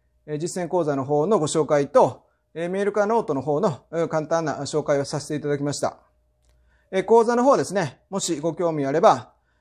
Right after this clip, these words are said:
えー、全国どこからでも参加できると思いますので、えー、参加いただければと思います。あと、見える化ノートの方もですね、もしよ-、よろしければ、近畿経済産業局さんのホームページの方から、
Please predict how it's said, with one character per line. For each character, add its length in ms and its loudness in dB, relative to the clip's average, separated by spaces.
え 340 0
ー、 40 -2
全 180 -2
国 420 -6
ど 120 -2
こ 80 -12
か 60 2
ら 100 2
で 60 -2
も 80 -6
参 200 -8
加 100 -6
で 120 -6
き 80 -8
る 100 -4
と 60 -4
思 120 -2
い 40 -2
ま 100 -2
す 100 -8
の 80 -2
で、 340 4
え 60 -14
ー、 20 -10
参 180 -8
加 100 -2
い 80 -4
た 100 -2
だ 100 -4
け 80 -10
れ 60 -4
ば 120 0
と 100 2
思 120 4
い 40 2
ま 100 0
す。 220 -4
あ 80 -14
と、 100 0
見 120 0
え 80 2
る 80 2
化 120 2
ノ 140 4
ー 20 2
ト 100 -4
の 80 -2
方 100 -4
も 100 -4
で 60 -6
す 100 -8
ね、 280 -2
も 100 -6
し 140 -4
よ-、 220 2
よ 180 -2
ろ 120 0
し 100 -8
け 120 -8
れ 80 -4
ば、 280 2
近 140 -10
畿 100 -8
経 180 -2
済 140 0
産 220 -6
業 120 -6
局 180 -16
さ 100 -8
ん 60 -6
の 60 -8
ホ 120 -2
ー 40 0
ム 60 -8
ペ 80 0
ー 20 0
ジ 80 -2
の 80 -4
方 100 -2
か 100 2
ら、 280 4